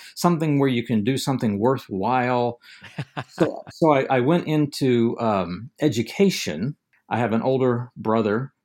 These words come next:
Speaker 1: who's in, in education. Um, and I did that for another year and a half or so. And then in my junior year,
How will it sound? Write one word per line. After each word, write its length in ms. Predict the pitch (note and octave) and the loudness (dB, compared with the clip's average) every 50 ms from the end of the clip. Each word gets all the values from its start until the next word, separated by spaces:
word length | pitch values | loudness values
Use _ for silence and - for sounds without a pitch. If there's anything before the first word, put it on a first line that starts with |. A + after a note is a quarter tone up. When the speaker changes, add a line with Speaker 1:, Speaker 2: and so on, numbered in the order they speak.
| _ | _
Speaker 1:
who's 220 | - D3+ D#3 - - | -10 -10 -10 -6 -6
in, 180 | - A2 - - | -6 -6 -6 -4
in 160 | A2+ A2 G#2+ | -4 -4 -2
education. 720 | F#2 F2 E2+ F#2+ G#2+ - - G#2 F2+ F2 - - D3+ D#3+ - _ _ _ - | -2 -4 -4 -6 -8 -8 -8 -8 -8 -10 -10 -10 -10 -12 -12 _ _ _ -4
Um, 560 | G#2+ G#2+ G#2 G#2+ G2+ G2+ G2 F#2+ F#2 G2+ G2 - | -2 -2 0 0 0 0 0 0 -2 -4 -4 -4
and 140 | B2 A#2 G#2+ | -2 -2 -2
I 60 | G#2 | 0
did 240 | G#2 D3+ F3 C#3 B2 | 2 2 2 2 2
that 260 | D#3 E3+ F#3 F#3 - | 2 2 2 0 -2
for 840 | - - D#3 C3+ B2+ B2 B2+ B2 B2 A#2 A#2 A#2+ A#2+ A#2+ B2+ - - | -4 -2 0 2 2 4 4 4 4 4 4 4 4 2 0 0 -2
another 460 | B2+ A#2+ B2 C#3 C#3 B2+ B2+ B2 A#2+ | -2 0 0 0 0 2 2 2 2
year 400 | A#2 A2+ A2+ A#2 C3 B2+ B2 A#2+ | 2 2 2 2 2 2 2 2
and 100 | A#2 A2 | 2 2
a 80 | G#2+ G2+ | 0 0
half 320 | G#2 A2 G#2+ A2 A2 - - | 0 0 -2 -2 -2 -4 -8
or 40 | |
so. 500 | - - - B2 A2 G2+ G#2 G#2 A2 A2+ | -10 -6 -2 0 0 2 2 2 2 0
And 180 | - A#2+ B2 C3 | 0 0 0 0
then 120 | D#3 F3 | 0 0
in 200 | - - F#3 F#3 | 0 2 2 2
my 160 | F3+ E3 D3 C#3 | 4 2 2 0
junior 460 | A#2+ C#3 F#3 A3+ B3+ B3 A3+ G#3 F#3 | 0 2 2 4 4 6 4 4 4
year, 540 | D3+ B2+ A#2 A2+ A2+ A2 A2 A2 A2+ A2+ | 2 2 2 4 4 4 4 2 0 -2